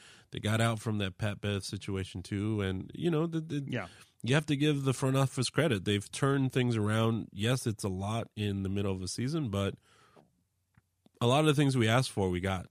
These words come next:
Speaker 1: We asked for more shooting. We asked for some length. We asked for, um, a backup for A D. We asked for, um, some wingmen, uh, versus all these guards. And, and it's,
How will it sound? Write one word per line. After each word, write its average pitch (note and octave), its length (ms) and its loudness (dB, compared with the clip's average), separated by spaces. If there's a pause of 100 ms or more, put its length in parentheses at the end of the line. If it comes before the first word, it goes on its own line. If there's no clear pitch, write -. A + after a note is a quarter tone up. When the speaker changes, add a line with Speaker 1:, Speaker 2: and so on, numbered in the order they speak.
(140)
Speaker 1:
We G2 240 -4
asked G#2+ 200 0
for A2 80 -4
more G2+ 180 0
shooting. G2+ 460 -2
We G2 100 0
asked F#2+ 200 -2
for G#2 280 -4 (280)
some G2 280 0
length. G2 400 0
We F#2+ 180 0
asked G2+ 240 -2
for, F#2 520 -2 (1040)
um, F#2 260 -2 (140)
a G#2+ 60 -4
backup G2 360 -2
for G2+ 140 -4
A G2 100 -2
D. G2 200 -2
We F#2+ 180 -2
asked G2+ 280 -2
for, F#2+ 480 -2 (440)
um, F#2 720 -4
some G2+ 320 0
wingmen, A2 680 2 (320)
uh, G2+ 100 -4
versus F#2+ 300 -6
all G2+ 120 -2
these G2+ 180 -4
guards. G#2 420 -4
And, G#2+ 160 -4
and A2 220 -4
it's, - 280 -8